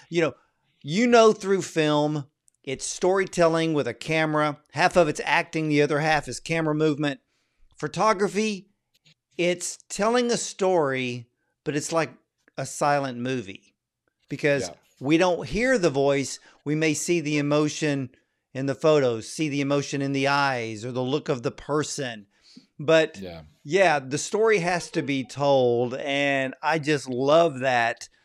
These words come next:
Speaker 1: uh,
Speaker 2: Yeah.
Speaker 1: about you. Now, let me ask you this, because I've kind of brought it up.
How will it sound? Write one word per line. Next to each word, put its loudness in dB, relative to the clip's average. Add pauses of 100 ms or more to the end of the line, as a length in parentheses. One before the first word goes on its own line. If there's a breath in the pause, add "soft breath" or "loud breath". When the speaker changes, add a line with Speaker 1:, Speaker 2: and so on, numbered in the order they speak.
(260)
Speaker 1:
uh, 0
Speaker 2:
Yeah. -4
Speaker 1:
about 6
you. 2
Now, 4
let 4
me 0
ask 4
you 2
this, 4
because 2
I've 0
kind 2
of 0
brought 6
it 2
up. 4